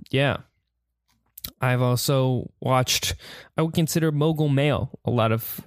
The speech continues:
a bit, a bit like video essays. Um, Mogul Mail is, you know, a s-, channel by Ludwig where he just makes, um, content kind of talking about, um,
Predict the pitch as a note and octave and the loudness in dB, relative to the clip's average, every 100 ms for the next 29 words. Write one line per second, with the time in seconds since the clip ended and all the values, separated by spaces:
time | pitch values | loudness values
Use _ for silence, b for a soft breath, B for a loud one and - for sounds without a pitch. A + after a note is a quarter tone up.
0 | - A#2 A2 - C3 B2 G2+ B2 A#2+ A2+ | -4 0 0 0 0 0 2 0 2 2
1 | G#2+ G#2 - G#2+ G2 - - B B B | 2 2 2 2 2 -2 -6 B B B
2 | _ B2 A#2+ A#2 A2 - C3+ C#3 C#3 C#3 | _ 0 2 2 0 0 0 2 2 2
3 | C3+ C3+ C3+ A#2+ B2+ A#2 - - A2 A2+ | 2 2 2 2 2 0 -2 0 0 2
4 | A#2 A2+ A2 A#2 - - C#3 C3+ C3 B2 | 2 2 2 0 -2 -2 0 0 2 0
5 | A2+ B2 B2+ A#2+ B2+ B2+ B2 - - B | 0 0 0 0 0 0 -2 -6 -8 B
6 | B B - C3 C3 C3+ B2+ B2 - B2+ | B B -4 0 2 2 2 0 2 2
7 | A#2+ - G2+ A2+ A2+ G#2 G#2+ B2 - - | 0 -2 0 2 2 2 0 -2 -10 -6
8 | - B2+ B2 B2 A2+ G2+ - - _ _ | -2 0 2 2 0 -2 -6 -10 _ _
9 | _ _ _ _ _ _ _ _ - - | _ _ _ _ _ _ _ _ -20 -14
10 | - B B B B - C#3 B2+ B2+ C#3 | -12 B B B B -4 0 0 2 0
11 | C3+ D3 C3+ B2 A#2+ A#2 - B2 A#2+ A2+ | 2 2 2 2 2 0 0 0 2 2
12 | A2+ | 0